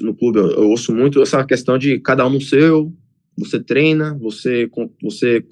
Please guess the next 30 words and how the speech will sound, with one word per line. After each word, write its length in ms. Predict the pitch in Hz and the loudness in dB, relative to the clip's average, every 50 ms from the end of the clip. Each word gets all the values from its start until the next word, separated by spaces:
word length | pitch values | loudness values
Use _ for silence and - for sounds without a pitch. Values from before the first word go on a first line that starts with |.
| _ - | _ -4
é, 200 | 110 107 104 101 | -2 0 0 -2
convoca, 540 | - - 117 104 92 104 127 143 147 147 127 | -2 -4 -6 -4 -2 0 0 0 0 0 -2
ou 60 | 110 | -2
você 580 | 104 104 - - 110 107 104 101 98 98 90 87 - - _ _ _ _ - | -2 -4 -4 -2 0 2 2 2 0 -2 -4 -6 -10 -20 _ _ _ _ -12
assina 260 | - 98 - 123 117 | -10 -6 -6 -6 -4
o 40 | 117 | -4
contrato, 520 | 113 104 - 120 135 151 151 143 135 117 | -4 -4 -2 0 0 0 0 -2 -4 -4
você 400 | 113 113 101 - - 120 113 107 | -4 -6 -6 -4 -2 -2 -2 0
dá, 400 | 107 107 104 101 101 98 98 98 98 - _ _ _ _ _ _ _ _ _ | 0 0 0 0 0 -2 -4 -6 -10 -14 _ _ _ _ _ _ _ _ _
você 220 | - 101 - - 117 | -10 -10 -4 -4 -4
assina 320 | - - - 117 117 117 | -4 -4 -6 -6 -6 -6
o 40 | 104 | -4
papel, 560 | - 110 107 - - 135 147 147 143 135 135 - _ _ _ _ _ | -6 -8 -8 -4 -4 -2 -2 -2 -2 -4 -6 -10 _ _ _ _ _
sabe? 300 | _ _ 135 135 123 - | _ _ -4 -4 -4 -4
Não 160 | 123 127 123 - | -6 -6 -6 -4
tem 140 | 143 143 | -4 -2
uma, 360 | 151 147 139 127 110 98 92 - _ _ _ _ _ _ _ _ _ _ _ _ _ _ | -2 0 0 -2 -2 -4 -8 -12 _ _ _ _ _ _ _ _ _ _ _ _ _ _
uma 160 | - 117 117 | -8 -8 -6
parceria 640 | - - 123 127 - - 135 117 101 107 113 123 120 | -6 -8 -8 -8 -8 -4 -4 -4 -2 -2 -2 -2 -2
ali, 240 | 113 110 135 147 - - | 0 0 -2 -4 -6 -6
o 60 | - | -10
que 100 | - - | -8 -8
acaba 440 | - - - 135 143 147 175 180 180 - _ _ _ _ _ _ _ _ | -6 -4 -2 -2 -2 0 -2 -2 -4 -6 _ _ _ _ _ _ _ _
prejudicando 600 | _ 127 127 127 127 143 143 139 - 127 135 143 | _ -2 -2 -2 -2 -4 -6 -4 -4 -4 -4 -2
todo 220 | 143 135 151 175 180 | -2 -2 -2 -2 -2
mundo. 360 | 135 123 143 139 - - - _ _ _ _ _ _ _ _ _ - - | -2 -2 -2 -2 -4 -6 -14 _ _ _ _ _ _ _ _ _ -6 -4
É, 220 | 92 92 90 92 | -2 0 0 0
mas 280 | 95 101 104 101 101 - | 0 0 0 0 -2 -2
no 80 | 120 | -2
Brasil, 680 | 117 127 117 101 98 107 123 139 147 147 139 117 - | 0 0 0 0 -2 -2 0 0 2 2 0 -2 -4